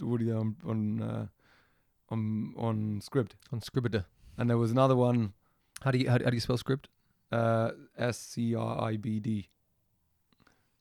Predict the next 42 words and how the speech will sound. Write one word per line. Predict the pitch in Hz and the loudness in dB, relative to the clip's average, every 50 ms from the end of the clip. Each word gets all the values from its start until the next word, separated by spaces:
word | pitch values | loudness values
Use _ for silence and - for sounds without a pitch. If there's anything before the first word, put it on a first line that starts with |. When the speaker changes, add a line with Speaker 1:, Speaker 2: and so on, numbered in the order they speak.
| _ _ _ _ _ _ _ _ _ _ | _ _ _ _ _ _ _ _ _ _
Speaker 1:
Um, | 117 113 110 113 113 110 | -8 -6 -6 -4 -4 -6
Speaker 2:
Okay. | 104 98 92 - _ _ _ _ _ - - | -6 -8 -12 -16 _ _ _ _ _ -6 0
Speaker 1:
And | - 147 | 2 6
it | 147 | 6
had | 175 175 143 | 6 6 6
w-, | 135 151 160 143 | 4 4 4 6
one, | 143 160 160 151 147 - | 6 6 6 4 2 2
one | - 147 156 151 139 | 2 4 4 4 6
book | 123 156 139 - | 6 6 6 6
on | 139 131 | 6 6
there. | 131 131 127 | 6 6 4
The | - - | 4 4
reason | 139 180 202 185 175 | 6 6 6 6 4
I | 156 | 2
signed | 135 - 156 147 143 | 0 0 0 0 0
up | 160 160 - | 0 0 0
to | 139 123 | -4 -4
it | 117 | -4
was | 117 | -4
'cause | - - 127 110 95 - _ _ _ _ _ _ _ _ | -4 -2 -2 -2 -4 -8 _ _ _ _ _ _ _ _
there | 127 127 | 0 2
was | 123 113 | 2 2
a | 117 | 0
book, | 104 - 156 143 - - - - - _ _ _ _ _ _ _ _ _ _ _ | 0 2 2 2 2 0 -6 -18 -20 _ _ _ _ _ _ _ _ _ _ _
when | - 131 139 | -2 0 0
I | |
was | 139 131 | 0 2
living | 147 139 139 | 2 0 0
in | 127 | 0
Colombia, | 117 139 139 139 139 120 110 107 | 2 2 2 2 2 0 0 -2
there | 113 | -2
was, | 113 107 107 | -4 -4 -4
like, | 117 110 113 | -4 -6 -4
you | 117 | -6
just | 113 110 110 - | -6 -8 -8 -4
can't | - 127 123 117 | -2 -2 -2 0
get | 117 | 0
hold | 113 117 113 | 0 0 0
of | 110 101 98 - | -2 -6 -8 -6
books | - 127 117 - - | -4 -4 -4 -4 -4
in | 120 | -2
English. | 120 113 107 113 - - - | -2 -2 -2 -4 -8 -14 -20